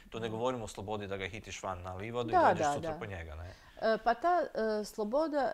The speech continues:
Speaker 2: je vezana uz ovaj dio što sam ti pričala, uz kontrolu i zahtjeve koje prema djetetu postavljamo, ograničenja, ali i s druge strane situacija je u kojem mu daješ slobodu odlučivanja, slobodu istraživanja,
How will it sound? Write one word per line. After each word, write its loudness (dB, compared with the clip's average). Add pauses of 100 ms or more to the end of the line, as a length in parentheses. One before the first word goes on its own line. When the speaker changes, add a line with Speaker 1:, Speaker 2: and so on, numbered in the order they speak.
(140)
Speaker 2:
je 2
vezana 2
uz -4
ovaj 2
dio 0
što -10
sam -10
ti -18
pričala, -6
uz -8
kontrolu -4
i -8
zahtjeve -6
koje -12
prema -12
djetetu -10
postavljamo, -10
ograničenja, -6 (680)
ali 2
i -4
s -8
druge -2
strane 0
situacija -2
je 2
u 0
kojem -2 (140)
mu 2
daješ 2
slobodu 0
odlučivanja, -2 (300)
slobodu 0
istraživanja, 0